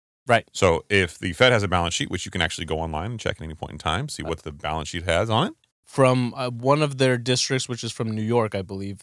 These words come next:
Speaker 1: uh, the New York's Fed actually has their, uh, balance sheet on their website.
Speaker 2: Yeah. And you can see that their quantitative tightening cycle, right, which is what the, we're currently in right now, right, pulling
Speaker 1: Mm-hmm.
Speaker 2: liquidity out of the markets, pulling money out of the markets,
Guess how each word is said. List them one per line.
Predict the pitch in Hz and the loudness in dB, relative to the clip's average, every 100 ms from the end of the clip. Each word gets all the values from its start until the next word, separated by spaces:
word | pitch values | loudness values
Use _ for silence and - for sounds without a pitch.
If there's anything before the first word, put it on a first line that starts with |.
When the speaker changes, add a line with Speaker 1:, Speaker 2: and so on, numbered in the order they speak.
| - | -8
Speaker 1:
uh, | 104 104 98 92 - _ _ _ - | -4 -2 -4 -8 -14 _ _ _ -6
the | |
New | 113 | 0
York's | 127 131 - | 4 4 2
Fed | - 104 95 - _ _ _ _ _ | -2 -2 -2 -8 _ _ _ _ _
actually | 101 104 107 | -8 -6 -4
has | 104 104 98 | -4 -4 -4
their, | 107 104 104 | -4 -2 -4
uh, | 98 95 | -6 -4
balance | 104 104 104 | -4 -4 -4
sheet | 107 95 | -8 -8
on | 101 95 | -8 -8
their | 98 | -8
website. | 95 90 82 - | -8 -10 -14 -4
Speaker 2:
Yeah. | - - _ _ _ _ | -4 -4 _ _ _ _
And | 110 | 0
you | 135 | 0
can | 113 | 2
see | - 208 82 - _ _ | 2 2 -2 -10 _ _
that | 104 98 - _ 101 | 4 4 2 _ -4
their | 98 | -4
quantitative | - 120 107 107 92 | 2 2 4 2 4
tightening | 131 156 90 | 4 2 -2
cycle, | 87 85 87 - | -2 -2 -6 -4
right, | 90 95 - | 0 0 0
which | - | -10
is | 90 | -6
what | 87 | -6
the, | 87 | -6
we're | 73 87 - | -6 -8 -6
currently | 101 95 90 | -4 -2 -2
in | 87 | -2
right | 87 | -2
now, | 85 87 | -4 -4
right, | 90 78 | -4 -6
pulling | - 101 98 | -2 0 0
Speaker 1:
Mm-hmm. | |
Speaker 2:
liquidity | 90 - 95 85 - | -2 -2 -2 -2 0
out | 80 85 | 2 2
of | |
the | 107 | 0
markets, | 87 85 95 | -2 -4 -8
pulling | - 87 | -8 -6
money | 85 | -4
out | 85 | -4
of | 110 | -4
the | |
markets, | 85 82 87 | -4 -6 -8